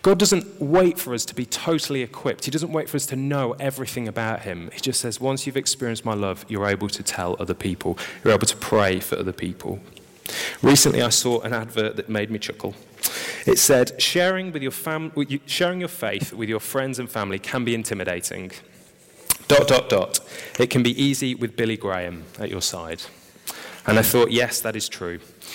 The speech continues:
If I had a Billy Graham style massive evangelist with me every day, it would be slightly easier to share my faith with other people. But actually I thought,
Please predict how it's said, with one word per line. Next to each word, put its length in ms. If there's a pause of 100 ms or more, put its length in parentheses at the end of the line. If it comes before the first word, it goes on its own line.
(220)
If 180
I 160
had 300
a 40
Billy 220
Graham 360
style 580
massive 420
evangelist 580
with 140
me 140
every 280
day, 360
it 100
would 220
be 80
slightly 400
easier 460
to 120
share 240
my 140
faith 320
with 100
other 140
people. 480 (760)
But 140
actually 300
I 40
thought, 340